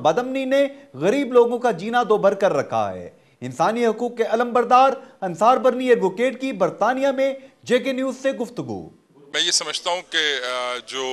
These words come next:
Speaker 2: अ, ड्यूअल नेशनलिटी का मसला है पाकिस्तान में इस वक्त, अ, पाकिस्तान में और बहुत सारे मसाइल हैं, गुर्बत है, इफलास है, करप्शन है, अ,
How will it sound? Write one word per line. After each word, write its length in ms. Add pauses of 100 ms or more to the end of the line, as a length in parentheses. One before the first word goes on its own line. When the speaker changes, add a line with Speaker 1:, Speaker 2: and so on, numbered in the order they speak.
(180)
Speaker 2:
अ, 680
ड्यूअल 180
नेशनलिटी 500
का 140
मसला 320
है 120 (100)
पाकिस्तान 500
में 180
इस 140
वक्त, 200 (640)
अ, 280 (100)
पाकिस्तान 440
में 120
और 100
बहुत 220
सारे 200
मसाइल 400
हैं, 180 (380)
गुर्बत 400
है, 280 (180)
इफलास 600
है, 260 (640)
करप्शन 480
है, 260
अ, 960